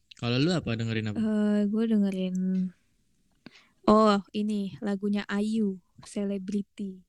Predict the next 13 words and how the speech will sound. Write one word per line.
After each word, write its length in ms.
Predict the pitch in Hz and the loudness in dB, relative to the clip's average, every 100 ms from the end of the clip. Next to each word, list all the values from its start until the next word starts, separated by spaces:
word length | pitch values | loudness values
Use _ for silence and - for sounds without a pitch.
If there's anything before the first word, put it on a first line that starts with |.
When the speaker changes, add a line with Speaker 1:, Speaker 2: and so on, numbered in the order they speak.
| - | -12
Speaker 2:
Itu 160 | 202 214 | -6 -2
gara-gara 480 | 214 208 196 202 | 2 2 4 2
gue 220 | 190 196 196 196 196 202 - | 2 0 0 -6 -8 -10 -10
keseringan 720 | 214 214 208 202 202 202 208 _ _ _ _ - | -10 -8 -6 -4 -4 -4 -6 _ _ _ _ -2
Speaker 1:
Ah, 80 | |
Speaker 2:
denger 320 | 214 214 208 208 | 0 2 2 2
Speaker 1:
iya, 20 | |
Speaker 2:
di 140 | 208 | 0
Speaker 1:
iya, 240 | 208 208 196 | 2 2 0
iya. 100 | - - _ _ _ _ _ _ _ - | -8 -20 _ _ _ _ _ _ _ -4
Speaker 2:
Prambors. 720 | 214 214 214 220 247 - - _ _ _ _ _ _ _ _ _ _ _ | -2 0 0 -2 -6 -12 -16 _ _ _ _ _ _ _ _ _ _ _
Jadi 220 | 220 208 | 0 0
penasaran. 720 | 214 214 208 - 202 202 196 | 2 0 0 0 -2 -2 -6